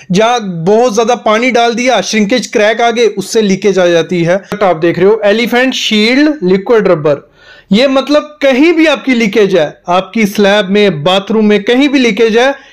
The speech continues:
ये यूज़ करो, आपकी लीकेज परमानेंट बंद हो जाएगी। तो सबसे पहला प्रोसेस क्या रहेगा, जहां लीकेज आपकी हो रही है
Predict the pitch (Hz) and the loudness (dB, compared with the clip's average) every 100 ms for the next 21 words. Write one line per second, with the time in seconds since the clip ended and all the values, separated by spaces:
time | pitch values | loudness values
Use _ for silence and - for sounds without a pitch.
0 | _ 180 220 233 226 233 - 233 247 240 | _ 0 0 0 0 -2 0 2 2 2
1 | 190 196 - 240 220 196 196 226 254 202 | 0 -2 -2 0 2 2 2 0 -2 -2
2 | - - 262 262 254 240 196 208 190 180 | -4 0 2 2 0 0 0 0 2 2
3 | 165 175 175 220 254 269 277 254 - 294 | 2 0 0 0 0 0 -2 -2 -2 -2
4 | 294 240 254 226 214 233 202 226 214 190 | 0 0 0 0 -2 -2 -2 0 0 0
5 | 214 175 185 208 208 240 214 190 190 208 | 0 0 0 0 0 -2 0 -2 0 0
6 | 180 170 151 | 0 0 -4